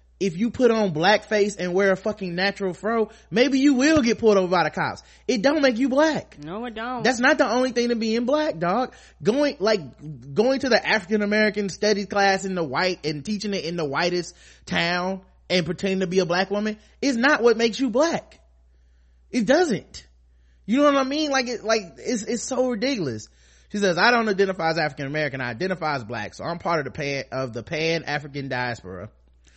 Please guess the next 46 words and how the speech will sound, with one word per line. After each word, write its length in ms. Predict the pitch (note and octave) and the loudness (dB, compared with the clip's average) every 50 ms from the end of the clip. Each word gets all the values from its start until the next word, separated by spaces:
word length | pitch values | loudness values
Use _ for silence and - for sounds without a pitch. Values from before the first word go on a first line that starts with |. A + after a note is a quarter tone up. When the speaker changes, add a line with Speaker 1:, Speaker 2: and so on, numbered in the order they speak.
| _ - - - - | _ -20 -20 -20 -12
Speaker 1:
I 140 | - - D3+ | -8 -8 -6
stand 500 | - - F3 G3+ G#3+ G#3+ G#3+ G#3+ G#3+ G3 | -4 -2 -2 0 0 0 0 0 -2 -2
with 120 | F3+ E3 E3 | -4 -6 -4
my 160 | E3 D3 G#2+ | -4 -4 -4
own 180 | D#3+ F3+ F#3 F#3+ | -2 -2 -2 -2
sense 240 | F#3+ G#3 F#3+ F3+ D#3+ | -2 -4 -4 -4 -6
of 80 | E3 | -8
self 280 | - D#3+ D#3+ D#3+ D#3 C3 | -4 -2 0 0 0 -2
and 80 | C3+ | -4
my 140 | C#3 C3 B2 | -8 -6 -6
eternal 300 | A2+ - F#3 E3+ E3+ D#3+ | -6 -6 -6 -4 -4 -4
values, 340 | D3 D3 C3+ C#3 C3 C3 A#2+ | -2 -2 -2 -2 -4 -4 -6
and 100 | A#2+ A2+ | -8 -8
I 160 | G#2+ A2 A#2 | -6 -6 -4
also 240 | E3 F3+ E3+ - D#3 | -4 -4 -4 -6 -8
stand 320 | D#3+ - D3+ D3 D3 C#3 | -8 -6 -6 -6 -6 -6
with 80 | C3 A2+ | -6 -8
the 40 | A2 | -8
greater 260 | G#2 C#3 D#3 D3+ C#3+ | -6 -4 -4 -4 -4
cause 320 | - E3 C#3+ C#3 B2+ B2 - - - - - - - | -4 -4 -4 -4 -4 -6 -8 -14 -20 -20 -20 -18 -16
of 100 | - - | -10 -6
challenging 400 | - C4+ C4+ C4+ B3 G#3+ A#3 G#3+ | -4 -2 -2 -2 -2 -2 -4 -6
the 40 | F#3+ | -4
myth 220 | F3+ F3 F3 F3 | -4 -4 -4 -4
of 80 | D3+ C#3+ | -4 -4
white 180 | C#3 C3 C3 | -4 -4 -6
supremacy." 480 | - - - C3 G#2 F#2+ - - - - _ - - _ - | -6 -10 -12 -12 -12 -12 -14 -16 -20 -20 _ -20 -20 _ -12
When 140 | - A2 | -10 -6
asked 200 | B2 C#3+ D3 - | -6 -6 -6 -8
if 60 | C#3+ - | -10 -12
she 140 | - E3 | -10 -10
could 140 | C#3 D3 C#3 | -10 -8 -4
do 100 | C#3+ E3 | -2 0
all 220 | D#3+ D#3 D#3 D#3+ D3+ | 0 0 0 0 0
that 160 | E3 E3 D3 | 0 0 0
without 240 | D3+ D#3+ D#3+ D#3 - | 0 0 0 -2 -2
claiming 220 | - F3 F3 E3+ | -4 -4 -4 -4
to 60 | E3 | -4
be 120 | E3 F3 E3+ | -4 -4 -4
black, 320 | C3+ E3+ G3+ A3 G3 F3 | 0 2 2 2 2 0
she 240 | - - F3+ G3 G3 | -4 -8 -6 -4 0
was 180 | F#3+ F#3 F3 | 0 0 0
adamant 360 | - D3 D#3 D#3+ D#3 D#3 D3+ D3+ | 0 -2 -2 -2 -2 -2 -4 -4
about 220 | C#3 D3 C#3 C#3+ | -2 -2 -2 -2
her 80 | D3 - | -4 -6
position. 540 | - B2 - - D3 C3 - - - F#2 | -8 -10 -6 -4 -4 -4 -6 -8 -14 -18